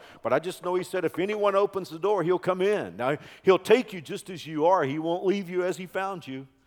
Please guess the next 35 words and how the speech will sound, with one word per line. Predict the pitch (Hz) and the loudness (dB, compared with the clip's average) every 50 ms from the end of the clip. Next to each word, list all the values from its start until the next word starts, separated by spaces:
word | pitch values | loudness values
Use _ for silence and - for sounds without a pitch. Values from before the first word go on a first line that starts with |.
| _ _ _ _ _ _ _ _ _ _ _ _ _ _ _ _ _ _ _ _ - | _ _ _ _ _ _ _ _ _ _ _ _ _ _ _ _ _ _ _ _ -10
But | 98 95 | -8 -6
he'll | 127 117 | -6 -6
receive | 101 98 - - 120 107 90 76 | -6 -8 -10 -10 -10 -10 -10 -12
you | 76 | -16
just | - - 87 - - | -20 -20 -20 -16 -14
like | 85 78 78 - - | -14 -14 -14 -14 -18
you | 85 87 71 | -18 -16 -16
are. | 71 71 71 - _ _ _ _ _ _ _ _ _ _ _ _ _ _ _ _ _ _ _ _ _ _ _ _ _ _ _ _ _ _ _ _ _ _ _ _ _ _ _ _ _ _ _ _ _ _ _ - - - | -16 -16 -18 -20 _ _ _ _ _ _ _ _ _ _ _ _ _ _ _ _ _ _ _ _ _ _ _ _ _ _ _ _ _ _ _ _ _ _ _ _ _ _ _ _ _ _ _ _ _ _ _ -14 -12 -10
And | 113 98 | -8 -8
if | 92 - | -8 -8
you're | - 101 95 | -6 -2 -2
open | 98 104 107 - 113 104 | 0 0 -2 -2 -4 -4
to | 101 | 0
that | 95 101 101 98 | 2 2 2 2
today, | - 107 101 98 107 117 | 0 -2 -2 0 0 0
I | 104 | -2
wanna, | 101 98 98 95 92 90 85 80 _ _ _ 107 92 80 _ _ _ _ _ - | -4 -6 -8 -10 -10 -12 -14 -16 _ _ _ -20 -20 -20 _ _ _ _ _ -14
I | 113 | -12
wanna | 110 123 127 113 | -10 -8 -6 -6
work | 107 98 101 110 - - - | -6 -4 -4 -4 -6 -6 -10
with | 85 73 - | -16 -16 -16
you, | 73 65 80 - _ _ _ - | -18 -20 -20 -20 _ _ _ -20
if | - - - | -16 -12 -10
you'll | 101 92 | -10 -8
work | 90 92 85 - - | -8 -10 -10 -12 -16
with | 87 - - | -20 -20 -18
me. | 87 80 76 80 92 _ _ _ _ _ _ _ _ _ _ _ _ _ _ _ _ _ _ _ _ _ _ _ - | -16 -16 -16 -18 -20 _ _ _ _ _ _ _ _ _ _ _ _ _ _ _ _ _ _ _ _ _ _ _ -4
I | 104 | -2
wanna | 107 117 113 | -2 -2 -2
give | 113 127 117 | -2 -4 -2
you | 135 | -4
a | 147 | -4
prayer | - - - 107 101 101 | -4 -2 0 0 0 0
to | 101 | 0
pray. | 95 - 95 92 92 92 104 127 143 | -2 -4 -4 -2 -2 -2 -4 -6 -8